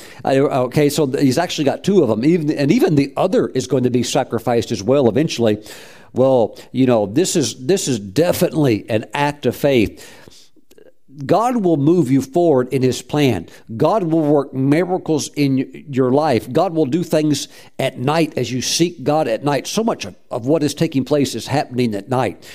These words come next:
You're gonna actually see that Gideon is gonna stay up two entire nights in a row with no sleep. Now, he's gonna be also, one of these days, he's gonna be fighting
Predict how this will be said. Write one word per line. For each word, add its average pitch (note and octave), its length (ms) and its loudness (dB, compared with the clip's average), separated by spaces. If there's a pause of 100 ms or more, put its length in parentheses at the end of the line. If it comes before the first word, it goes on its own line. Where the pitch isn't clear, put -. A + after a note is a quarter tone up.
(200)
You're D3 140 2
gonna A3 140 2
actually F3 340 -2
see A2 560 0 (600)
that C3 240 -2
Gideon A#2 480 2 (320)
is C3+ 160 -4
gonna C3+ 220 0
stay D3+ 320 0
up G#2 160 -2 (260)
two F#3+ 400 2 (340)
entire B2 720 0 (120)
nights A2 640 -2 (140)
in A#2 80 2
a A#2+ 60 2
row B2 180 2
with F2+ 220 -4
no B2 160 2
sleep. B2 420 -2
Now, A2 160 0
he's B2 120 0
gonna B2 140 -2
be A#2 140 2
also, B2 420 0 (200)
one C3 180 2
of B2+ 80 0
these C3 160 2
days, B2+ 240 2
he's A#2+ 100 -2
gonna A2 140 -2
be A2 100 0
fighting B2+ 560 0